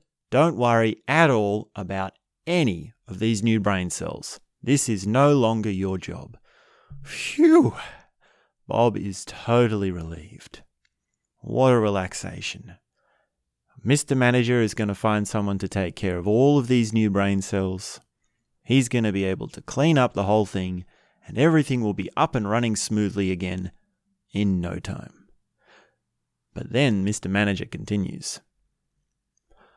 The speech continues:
"Bob, I've got a new job for you. It's the Amalakashafla job."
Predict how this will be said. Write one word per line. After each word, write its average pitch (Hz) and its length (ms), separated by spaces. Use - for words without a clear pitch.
"Bob, 117 180
I've 104 180
got 120 140
a 107 60
new 110 160
job 104 280
for 95 220
you. 98 160
It's - 180
the 110 120
Amalakashafla 107 1040
job." - 360